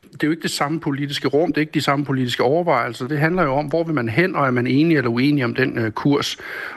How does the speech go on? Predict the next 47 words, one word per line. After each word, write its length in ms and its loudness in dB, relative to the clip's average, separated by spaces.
Og 100 -4
så 100 -4
er 100 0
der 120 -2
nogle, 340 -6
øh, 260 -2
rammer 420 -4
for, 240 -4
hvad 100 -4
kommunen 420 0
må 60 4
bruge 240 2
af 80 0
penge 340 0
på 100 -2
forskellige 480 -2
ting, 300 -2
og 100 -2
det 120 0
bliver 120 0
så 100 -2
kylet 360 0
ned 120 2
i 60 2
den 140 -6
samme 440 2
gryderet, 540 2
og 100 -4
så 80 0
får 160 0
man 140 -2
det 120 -2
der 140 0
resultat 400 -4
ud 120 -2
af 140 2
det. 100 -4
Men 140 -2
det 80 -4
kommer 300 0
jo 60 0
fra 140 -6
to 300 0
helt 420 -2
vidt 200 -2
forskellige 460 -2
baggrunde. 580 -2